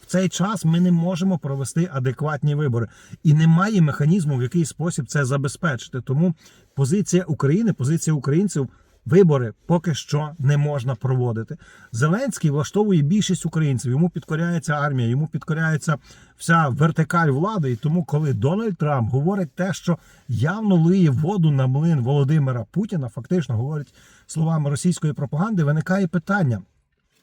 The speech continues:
а чи не є Дональд Трамп одним з тих завербованих К Д Б або вихованих агентів, або так само Ілон Маск? Тому що ми вже звикли до того, що в нас є неадекватний папа римський, який зустрівся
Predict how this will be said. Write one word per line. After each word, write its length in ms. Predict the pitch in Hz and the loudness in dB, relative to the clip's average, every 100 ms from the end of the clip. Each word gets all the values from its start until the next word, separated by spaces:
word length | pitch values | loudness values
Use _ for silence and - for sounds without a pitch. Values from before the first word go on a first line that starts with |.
| _ | _
а 100 | 147 | -4
чи 160 | - 170 | 2 2
не 120 | 214 | 2
є 200 | 240 285 175 123 - - | -2 -6 -4 -4 -10 -6
Дональд 340 | 208 208 170 | -4 -2 -4
Трамп 300 | 185 233 208 | -4 -4 -4
одним 260 | 156 170 180 | -4 -2 -2
з 60 | |
тих 260 | - 175 - _ _ | 0 -2 -2 _ _
завербованих 800 | 120 151 156 143 170 220 175 147 | -2 2 2 0 0 2 2 0
К 140 | - 147 | -2 0
Д 120 | 147 | 2
Б 120 | 135 | 0
або 300 | 208 147 127 | 0 2 2
вихованих 540 | 131 143 156 147 139 139 | 2 0 -2 -4 -4 -2
агентів, 360 | 131 123 107 | 0 0 -2
або 180 | 120 196 | -6 -4
так 160 | 170 - | -6 -4
само 320 | 151 151 120 | -4 -2 -2
Ілон 260 | 127 151 | -2 -2
Маск? 300 | 113 101 104 - - - - | -2 -4 -8 -16 -20 -20 -18
Тому 200 | - 180 | 0 2
що 140 | 196 170 | 4 4
ми 140 | 226 | 2
вже 260 | 240 160 185 | 0 -2 0
звикли 380 | 147 240 202 175 | 0 -2 0 0
до 100 | 151 | 2
того, 220 | 208 214 | 0 0
що 140 | - | 0
в 40 | 151 | 0
нас 200 | 170 175 | 0 2
є 100 | 151 | 2
неадекватний 680 | 156 139 135 165 180 156 | 2 0 -2 -4 -4 -6
папа 320 | 131 160 151 151 | -2 -2 0 0
римський, 300 | 208 - 151 | 0 0 -2
який 220 | - 160 | 0 0
зустрівся 580 | 131 127 175 165 135 | 0 0 2 2 0